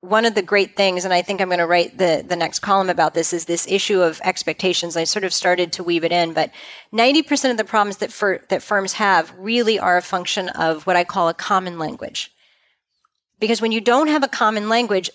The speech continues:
everybody's interpreting, and we all know from the geek out that I just did, right? We all interpret from our own perspective. Staff challenges,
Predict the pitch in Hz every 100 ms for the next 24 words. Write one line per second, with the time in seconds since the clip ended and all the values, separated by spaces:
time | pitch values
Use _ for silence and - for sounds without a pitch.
0 | - 226 247 226 220 220 208 190 220 196
1 | 190 170 170 190 190 190 220 214 165 190
2 | 214 _ _ _ - 190 180 170 202 202
3 | 185 180 180 180 180 - 233 180 180 175
4 | 175 202 202 214 247 240 240 220 - 208
5 | 196 - 190 185 185 - 165 - - -
6 | - - - - - 202 190 - 170 170
7 | 165 160 143 - -